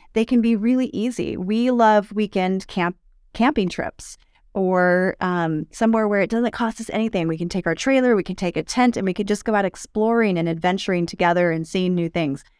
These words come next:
So that for sure is one of those items that makes it onto our annual calendar first.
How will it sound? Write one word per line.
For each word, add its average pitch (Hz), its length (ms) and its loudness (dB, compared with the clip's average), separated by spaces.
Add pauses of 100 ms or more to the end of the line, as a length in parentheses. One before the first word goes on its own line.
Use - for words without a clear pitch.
(160)
So 214 320 0
that 220 480 4
for 196 120 0
sure 262 300 2
is 190 220 2
one 208 260 0
of 202 120 0
those 180 400 2
items 180 460 0
that 165 240 -2 (260)
makes 202 320 -2
it 202 100 0
onto 180 300 0
our 170 140 0
annual 160 360 -2
calendar 147 460 -2
first. - 600 -10